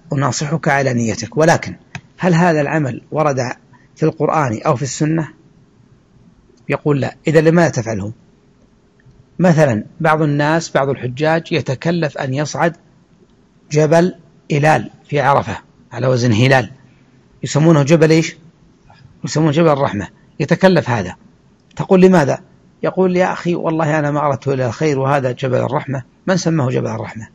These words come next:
لا أحد، انتشر عند الناس بهذا الاسم،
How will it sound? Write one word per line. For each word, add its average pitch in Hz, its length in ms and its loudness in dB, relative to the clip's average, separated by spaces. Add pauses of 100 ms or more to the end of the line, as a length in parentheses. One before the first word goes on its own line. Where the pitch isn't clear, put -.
لا 240 100 -4
أحد، - 280 -10 (1300)
انتشر 170 340 -2
عند 147 140 -2
الناس 143 240 -2
بهذا 113 240 -4
الاسم، - 240 -8